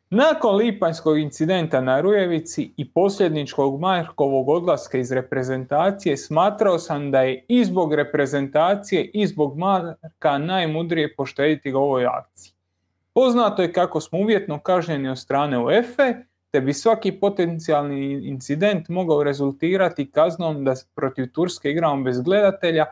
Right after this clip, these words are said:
te smatram da je odluka s obzirom na sve te okol-, smatram da je ovo razumna odluka,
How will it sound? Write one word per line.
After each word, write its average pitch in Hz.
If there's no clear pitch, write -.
te 135
smatram 208
da 151
je 151
odluka 180
s -
obzirom 185
na 143
sve 226
te 214
okol-, 196
smatram 196
da 165
je 175
ovo 165
razumna 151
odluka, 147